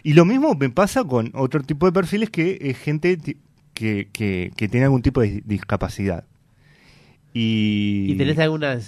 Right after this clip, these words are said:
Speaker 2: alguna intuición de por qué te sugiere eso
Speaker 1: No
Speaker 2: Instagram?
Speaker 1: tengo idea.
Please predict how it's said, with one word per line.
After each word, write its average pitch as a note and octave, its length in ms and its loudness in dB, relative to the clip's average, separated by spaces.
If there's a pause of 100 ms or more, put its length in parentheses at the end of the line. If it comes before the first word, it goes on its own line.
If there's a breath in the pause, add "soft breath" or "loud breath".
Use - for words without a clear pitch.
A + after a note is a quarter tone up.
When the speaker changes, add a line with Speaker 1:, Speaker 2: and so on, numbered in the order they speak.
Speaker 2:
alguna B2 600 -2
intuición A#2 520 -4
de D3 80 0
por A#2+ 140 -6
qué B2 100 -4
te A2 380 -4
sugiere A#2 360 -2
eso A2 120 0
Speaker 1:
No A2 60 2
Speaker 2:
Instagram? B2+ 380 2
Speaker 1:
tengo B2+ 120 6
idea. G#2+ 500 4